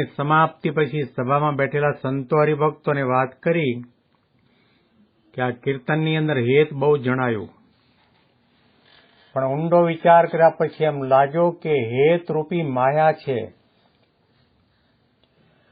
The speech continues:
ભગવાન સિવાય, અક્ષર પુરુષોત્તમ મહારાજ સિવાય બીજે ક્યાંય પણ દુનિયાના પદાર્થમાં, વ્યક્તિમાં, સ્થાનમાં,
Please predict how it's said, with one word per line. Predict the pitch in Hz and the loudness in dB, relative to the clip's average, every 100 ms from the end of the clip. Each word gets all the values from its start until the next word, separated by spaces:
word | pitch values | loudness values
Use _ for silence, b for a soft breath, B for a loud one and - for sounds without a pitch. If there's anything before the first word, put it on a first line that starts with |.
| _ _ - | _ _ -18
ભગવાન | 110 123 127 143 165 170 175 175 | -4 0 2 4 4 4 2 -2
સિવાય, | 170 165 156 156 143 | -4 -4 2 4 4
અક્ષર | 143 - - 160 | 0 -4 -4 -4
પુરુષોત્તમ | 160 156 139 165 165 - 151 | -4 -6 -2 -4 -4 -4 -2
મહારાજ | 147 139 139 156 160 160 | 0 2 4 6 6 4
સિવાય | - 156 143 135 | -2 -2 2 2
બીજે | 123 135 151 143 | 0 -2 0 0
ક્યાંય | 143 151 160 170 | 0 0 0 0
પણ | 170 160 131 117 | 0 0 0 -2
દુનિયાના | 127 147 151 143 135 | -6 -4 -2 -2 -4
પદાર્થમાં, | 123 143 156 160 151 139 131 127 | -4 0 4 4 4 -2 -2 -2
વ્યક્તિમાં, | 120 139 - 185 165 143 123 | -2 -4 -6 -6 -2 -2 -4
સ્થાનમાં, | - - 143 160 165 147 117 | -6 -2 -2 0 0 0 -2